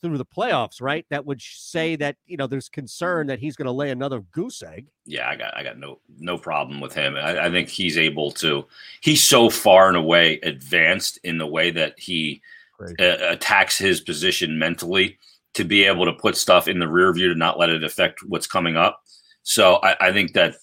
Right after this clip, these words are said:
Speaker 2: that's not an issue at all. I think he's been really good in bounce back situations two years in the N H L and in, in the playoffs too, which is even more, uh,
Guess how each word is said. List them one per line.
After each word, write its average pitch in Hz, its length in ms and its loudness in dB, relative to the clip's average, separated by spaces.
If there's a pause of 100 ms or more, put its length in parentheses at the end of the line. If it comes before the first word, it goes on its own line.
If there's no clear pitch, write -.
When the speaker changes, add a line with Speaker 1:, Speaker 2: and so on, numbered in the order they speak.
Speaker 2:
that's 92 400 0
not 87 180 4
an 76 140 -4
issue 76 260 -4
at 71 60 -6
all. 71 240 0
I 71 100 -4
think 80 200 -10
he's 71 180 -12
been 76 160 -10
really 82 180 -6
good 82 180 -4
in 82 60 -4
bounce 85 240 0
back 80 200 0
situations 80 720 -6
two 95 160 -4
years 82 240 -2
in 80 80 -6
the 78 80 -2
N 80 80 -4
H 78 180 -4
L 85 240 2 (440)
and 78 280 2
in, 95 180 -4
in 117 140 2
the 87 60 -6
playoffs 87 460 4
too, 95 220 2 (440)
which 82 180 -4
is 82 160 -4
even 78 240 -4
more, 87 440 0
uh, 76 140 0